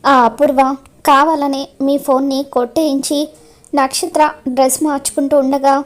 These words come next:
ఫోటోలు తీయించింది. ఆ తర్వాత ఆ ఫోన్ మళ్ళీ మీ దగ్గరికి వచ్చేలాగా చేసింది. నలుగురిలో మిమ్మల్ని అవమానించి మిమ్మల్ని తలదించుకునేలాగా చేయడం కోసం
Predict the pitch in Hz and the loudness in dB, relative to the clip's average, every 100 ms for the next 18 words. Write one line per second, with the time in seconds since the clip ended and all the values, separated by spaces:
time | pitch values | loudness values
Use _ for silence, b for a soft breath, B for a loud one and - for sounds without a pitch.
0 | - - 269 269 302 302 285 277 269 302 | -8 -2 -2 0 -2 0 -2 -2 -2 -2
1 | 269 277 b b b 311 311 311 302 320 | -4 -6 b b b 0 2 0 -2 -2
2 | 302 294 302 294 294 277 285 262 262 277 | 0 0 2 0 2 -2 0 -2 0 0
3 | 294 302 b b b 294 320 277 240 254 | 0 -4 b b b 0 2 2 0 0
4 | 330 294 302 - - 269 254 254 330 294 | -4 -4 -8 -10 -4 0 0 0 0 0
5 | 277 294 311 294 285 285 285 b b b | -2 0 0 -2 -2 -6 -6 b b b
6 | b 285 285 277 302 330 311 294 277 294 | b -2 2 2 0 0 2 2 2 0
7 | 277 285 285 254 269 311 294 277 277 311 | 2 0 0 2 2 0 0 -2 -2 -2
8 | 311 311 b b b b 294 311 294 285 | -2 -8 b b b b 0 2 2 2
9 | 285 320 311 - 294 285 330 339 330 - | 0 0 -4 0 2 2 2 0 -2 -2
10 | 302 294 277 277 285 302 262 302 294 285 | -2 0 0 0 2 4 4 2 -2 -2
11 | 277 302 | 0 -2